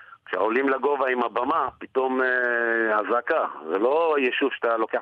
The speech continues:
לך שעה, דקה לרדת, אין לך לאן לרדת. אתה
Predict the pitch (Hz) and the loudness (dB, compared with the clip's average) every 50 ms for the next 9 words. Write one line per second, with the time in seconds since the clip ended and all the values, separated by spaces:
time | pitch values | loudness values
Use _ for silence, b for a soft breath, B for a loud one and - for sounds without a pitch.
0 | - - 117 107 - - 113 110 117 113 107 101 101 110 - - 135 131 127 117 | -4 -2 -2 -2 -2 -2 -2 0 0 -2 -2 -2 -4 -4 -2 -2 0 0 0 0
1 | 104 - B B B B B B B 104 113 117 139 143 120 107 - - 135 143 | -2 -4 B B B B B B B -2 0 0 0 0 0 0 0 0 0 0
2 | - 151 160 156 156 156 156 160 170 175 139 110 - - - - - _ - 117 | 2 2 2 2 2 2 2 2 0 0 0 0 -2 -4 -10 -20 -12 _ -4 -2
3 | 120 120 117 | 0 0 0